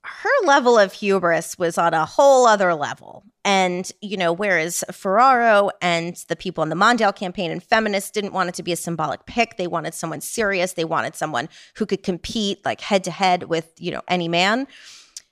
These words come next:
That was the criteria for that selection. I think it was known at the time. It was clear at the time, and it's, it's known now. The Palin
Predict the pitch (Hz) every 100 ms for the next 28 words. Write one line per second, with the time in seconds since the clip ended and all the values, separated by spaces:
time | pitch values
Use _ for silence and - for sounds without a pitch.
0 | _ _ _ _ _ _ - 190 233 262
1 | 339 302 269 294 - 226 190 - - 226
2 | 202 180 143 131 180 - 226 196 180 160
3 | 156 165 - 165 147 - 180 127 - -
4 | 117 113 120 185 - 180 196 185 175 160
5 | - - 196 190 180 170 - - - 269
6 | 254 226 220 202 180 165 165 - - 160
7 | 175 160 143 117 85 69 - _ _ _
8 | _ _ _ _ 202 254 254 - 440 494
9 | 587 480 381